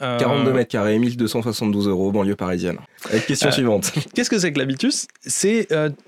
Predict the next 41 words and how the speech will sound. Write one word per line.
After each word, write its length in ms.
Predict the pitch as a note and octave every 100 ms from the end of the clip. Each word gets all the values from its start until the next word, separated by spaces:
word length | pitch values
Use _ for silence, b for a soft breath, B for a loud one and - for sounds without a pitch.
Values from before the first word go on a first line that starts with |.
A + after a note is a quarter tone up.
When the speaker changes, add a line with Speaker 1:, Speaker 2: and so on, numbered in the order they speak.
| - E3+ -
Speaker 1:
toutes 160 | B3+ C4+
les 160 | G3+
actions 280 | F#3+ F3+ A#3
qu'on 140 | A#3+ D3+
fait, 200 | E3 E3
euh, 160 | C3+
spontanément 560 | - E3 D#3+ D#3+ E3 G3+
sans 260 | - E3+
y 60 | E3+
penser. 320 | D#3+ D#3 D3+ B B B B
Euh, 240 | A2+ A2+ A2
quand 220 | A2+ A2
on 80 | A2
va, 240 | B2 C#3+
euh, 240 | B2+ A2+ A2+
dire 180 | C#3+
bonjour, 500 | D#3 G3 E3 E3+ D#3+
euh, 540 | A#2+ A#2 A#2 A#2 A#2 A#2+
soulever 280 | - B2+ C3
son 120 | B2
chapeau 340 | C3 C3 C#3
dans 140 | B2+ A#2
certains, 460 | A#2+ - A#2+ A#2+
à 80 | A#2
certaines 340 | A2 A2 A#2+ C3+
époques, 340 | C#3 C#3+ D#3 B B B
euh, 180 | A2+ A#2
manger 240 | A#2 C3 D3
avec 140 | C#3
des 100 | C#3+
couverts, 380 | A3 F#3+ F3+ F3+ -
vous 240 | B2 D#3+
voyez 260 | D#3 D#3+ E3+
les 120 | D3+
gens 160 | C#3+ D#3+
qu'on 240 | C#3 C3+
voit 160 | C#3+ C#3+
pour 100 | C3+
la 80 |
première 280 | B2+ D#3+ E3+
fois. 180 | - -